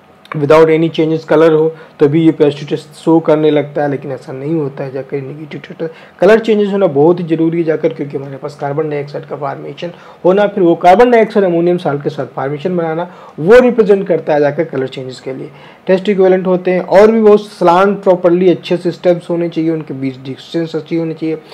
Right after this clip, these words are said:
और जो हम inoculation करने के बाद इंक्यूबेट करने, aeration का medium भी अच्छा होना चाहिए जाकर। Inoculation will be done properly and these things, ये सारे कुछ ऐसे points हैं जो कि आपको बता करते हैं कि limitations क्या हैं, क्या नहीं है जाकर।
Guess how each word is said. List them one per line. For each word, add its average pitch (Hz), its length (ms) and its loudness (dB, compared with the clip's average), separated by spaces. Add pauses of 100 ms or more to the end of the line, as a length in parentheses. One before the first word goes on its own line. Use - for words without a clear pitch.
(240)
और 127 140 -4
जो 131 140 -10
हम 131 200 -10
inoculation 143 520 -6
करने 143 220 -8
के 135 100 -14
बाद 143 120 -6
इंक्यूबेट 139 460 -2
करने, 170 400 -2
aeration 147 380 -6
का 160 120 -6
medium 143 360 -6
भी 143 100 -4
अच्छा 139 260 -8
होना 127 220 -14
चाहिए 127 240 -14
जाकर। 127 320 -14 (840)
Inoculation 247 500 6
will 247 280 0
be 208 120 2
done 214 200 4
properly 190 540 2
and 156 200 -2
these 143 240 -6
things, 156 200 -6 (160)
ये 165 120 2
सारे 180 300 2
कुछ 185 240 -2
ऐसे 147 260 -2
points 170 480 -2
हैं 185 140 -4
जो 139 160 -4
कि 135 220 -10
आपको 135 280 -10
बता 147 300 -8
करते 160 380 -8
हैं 156 160 -12
कि 147 120 -14
limitations 135 600 -14
क्या 147 140 -6
हैं, 147 240 -12
क्या 170 140 -16
नहीं 151 160 -16
है 139 180 -18
जाकर। - 280 -16